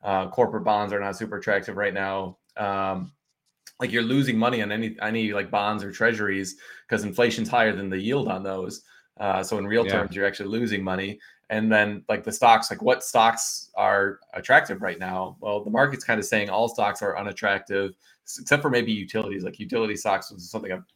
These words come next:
Speaker 1: said before, are holding up more than, <laughs> well, more than ma-, actually makes sense. A lot of them have P Es of, like, twenty-five to thirty. Some are even higher than thirty. Uh, and, you know, like, meanwhile, Tesla's kind of at, like, what was it, like,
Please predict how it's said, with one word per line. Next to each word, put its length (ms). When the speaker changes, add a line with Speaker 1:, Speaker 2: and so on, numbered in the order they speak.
Speaker 1:
said 180
before, 520
are 280
holding 320
up 160
more 340
than, 420
<laughs> 240
well, 280
more 180
than 200
ma-, 80
actually 320
makes 200
sense. 220
A 40
lot 140
of 60
them 140
have 240
P 380
Es 100
of, 120
like, 180
twenty-five 540
to 100
thirty. 560
Some 220
are 80
even 180
higher 240
than 140
thirty. 360
Uh, 360
and, 240
you 200
know, 60
like, 140
meanwhile, 440
Tesla's 400
kind 180
of 180
at, 220
like, 200
what 120
was 100
it, 100
like, 140